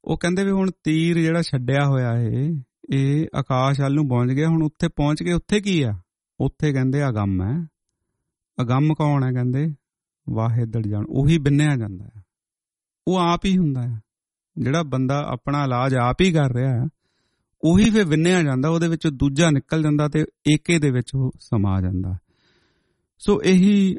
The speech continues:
ਅਵਸਥਾ, ਗੁਰੂ ਪਿਆਰਿਓ, ਦੁਨੀਆ ਦੇ ਵਿੱਚ ਬਣਦੀ ਆ, ਅਕਸਰ ਬਣਦੀ ਆਈ ਆ। ਵੱਡੇ ਵੱਡੇ ਜਿਹੜੇ ਘੱਲੂਘਾਰੇ ਹੁੰਦੇ ਆਏ ਨੇ, ਕੁਦਰਤੀ ਆਫਤਾਂ ਰੱਬ ਦੀਆਂ ਵੀ ਆਉਂਦੀਆਂ ਰਹਿੰਦੀਆਂ ਨੇ।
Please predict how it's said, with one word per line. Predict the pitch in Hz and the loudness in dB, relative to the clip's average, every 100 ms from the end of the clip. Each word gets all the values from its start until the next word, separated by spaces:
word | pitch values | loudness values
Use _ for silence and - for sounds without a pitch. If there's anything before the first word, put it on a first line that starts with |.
| 147 | -2
ਅਵਸਥਾ, | 147 143 - 151 | -2 -2 -4 -4
ਗੁਰੂ | 139 143 | -2 -2
ਪਿਆਰਿਓ, | 143 135 135 165 254 _ _ _ _ _ _ - | -2 0 0 -2 -6 _ _ _ _ _ _ -8
ਦੁਨੀਆ | 110 120 120 131 | -2 2 2 2
ਦੇ | 131 | 0
ਵਿੱਚ | 127 - | -2 -4
ਬਣਦੀ | 113 104 92 120 | -2 -2 0 -2
ਆ, | 131 135 147 - _ - 117 | -2 -2 -6 -10 _ -6 -6
ਅਕਸਰ | - - 160 | -4 -4 0
ਬਣਦੀ | 147 123 113 | 0 0 -2
ਆਈ | 107 104 104 | -4 -4 -4
ਆ। | 107 127 - _ _ _ _ | -4 -6 -10 _ _ _ _
ਵੱਡੇ | 131 113 160 | -4 0 0
ਵੱਡੇ | 160 135 120 117 | 0 -2 -2 -4
ਜਿਹੜੇ | 117 120 | -2 -4
ਘੱਲੂਘਾਰੇ | - 123 113 110 110 104 | -4 -2 -2 -2 -4 -2
ਹੁੰਦੇ | 110 101 104 | -2 -2 -2
ਆਏ | 104 110 151 | -2 0 0
ਨੇ, | 156 135 _ _ _ _ _ _ _ _ _ _ _ - | 0 -4 _ _ _ _ _ _ _ _ _ _ _ -4
ਕੁਦਰਤੀ | 139 151 156 175 | 0 0 0 0
ਆਫਤਾਂ | 160 135 - 135 131 | 2 0 -2 -2 0
ਰੱਬ | 113 117 | -2 -2
ਦੀਆਂ | 131 151 | 0 2
ਵੀ | 147 139 | 2 2
ਆਉਂਦੀਆਂ | 120 113 113 113 | 2 2 0 0
ਰਹਿੰਦੀਆਂ | 113 127 135 | 2 2 2
ਨੇ। | 123 | 2